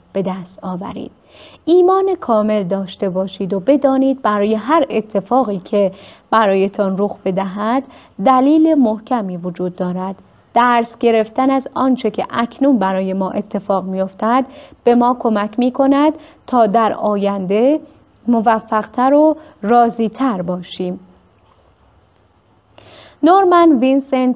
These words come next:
پیل می‌گوید وقتی خداوند می‌خواهد هدیه‌ای به ما بدهد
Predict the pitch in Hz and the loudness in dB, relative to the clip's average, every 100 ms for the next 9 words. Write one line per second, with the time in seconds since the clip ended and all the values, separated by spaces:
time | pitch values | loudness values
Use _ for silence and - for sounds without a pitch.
0 | - - 285 302 262 208 185 190 180 196 | -4 -2 2 2 2 0 -2 -2 -2 0
1 | 254 311 - _ _ 220 339 339 - 370 | 0 0 -6 _ _ 0 0 0 -2 0
2 | 277 220 226 202 214 220 233 226 226 214 | 0 0 0 -2 -2 -2 -4 -4 -2 -2
3 | 214 214 202 185 233 196 262 320 202 196 | 0 -2 -4 0 0 2 2 2 2 0
4 | 190 185 185 190 202 226 311 | -2 -2 -4 -4 -4 0 0